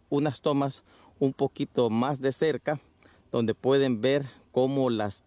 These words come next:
ninfas están ganándole terreno a lo que es la laguna. También aquí en esta laguna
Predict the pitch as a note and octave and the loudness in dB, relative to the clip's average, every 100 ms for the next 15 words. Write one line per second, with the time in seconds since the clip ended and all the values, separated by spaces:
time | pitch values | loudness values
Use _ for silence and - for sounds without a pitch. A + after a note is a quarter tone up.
0 | - B2 D3 D#3 - C#3+ C#3+ - - - | -4 0 2 0 -2 -4 -4 -10 -20 -20
1 | _ B2 - C#3 C#3+ B2+ A#2+ B2 C#3 B2+ | _ -4 -2 -2 0 0 0 0 0 0
2 | C3 B2 - _ B2 A#2 B2 D3 C#3 C#3+ | 0 0 -2 _ 0 0 0 0 0 -2
3 | - _ _ _ _ B2+ A#2+ A2 - - | -8 _ _ _ _ -2 -2 -2 -4 -2
4 | A2+ A#2 C3+ B2 - - A#2+ A2+ A2+ B2 | 0 2 0 -4 -10 -4 -2 0 0 0
5 | A2 - _ _ _ _ _ A#2+ A2+ A#2 | -2 -6 _ _ _ _ _ -2 0 2
6 | G3+ B3+ _ _ - A2+ G#2 - C#3 D3 | 2 2 _ _ -10 -8 -8 -2 0 2
7 | A#2 A2 A#2+ - C3 C3 A#2+ C3 D#3 | 2 0 0 0 -2 -2 -2 -2 -4